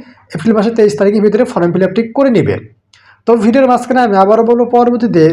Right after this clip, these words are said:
ডিগ্রি দ্বিতীয় বর্ষের পরীক্ষার সাজেশন পাওয়ার জন্য অবশ্যই চ্যানেলটিকে সাবস্ক্রাইব করে রাখবে।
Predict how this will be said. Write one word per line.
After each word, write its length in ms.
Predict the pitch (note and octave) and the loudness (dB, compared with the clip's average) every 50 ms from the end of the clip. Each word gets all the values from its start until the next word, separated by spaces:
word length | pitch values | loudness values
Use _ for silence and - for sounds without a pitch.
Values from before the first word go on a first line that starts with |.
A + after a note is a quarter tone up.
| D#3+ D#3+ C#3+ | 0 0 0
ডিগ্রি 220 | E3+ F3+ E3+ F3+ F#3 D#3 | 0 2 2 2 0 2
দ্বিতীয় 380 | D3+ F#3+ G#3+ - - C#4 C4+ B3 | 2 0 0 0 0 0 0 2
বর্ষের 440 | F3+ D3 C3+ C3+ - E3 E3+ G#3 A#3 - - - _ _ _ - | 0 0 -2 -2 0 0 0 0 0 -4 -10 -18 _ _ _ -4
পরীক্ষার 280 | - G3 G3+ G3+ A3+ A#3 | 0 0 0 2 0 0
সাজেশন 400 | A#3 - G3 G3 G3+ G3+ G#3+ G#3+ G#3 - | 0 0 0 0 0 -2 -4 -4 -2 0
পাওয়ার 260 | D#3 E3 F#3+ G3+ F3 | 0 2 2 0 0
জন্য 280 | D3+ C#3+ C3 D#3 E3+ D#3+ - | -2 -2 0 -2 -2 -2 -2
অবশ্যই 400 | D#3+ D#3+ D#3+ E3+ F#3 - - - | 0 0 0 0 -2 -2 -2 -4
চ্যানেলটিকে 320 | - F#3+ E3 E3 E3 E3 | -4 -4 -2 0 0 -2
সাবস্ক্রাইব 340 | E3 - F#3 E3+ - D#3 D3 D3+ | -2 -4 -6 -4 -4 -4 -2 0
করে 100 | G3+ F#3+ | 0 0
রাখবে। 280 | D#3+ A#2 G2+ G2+ F#2+ F#2+ | 0 -2 -4 -6 -8 -8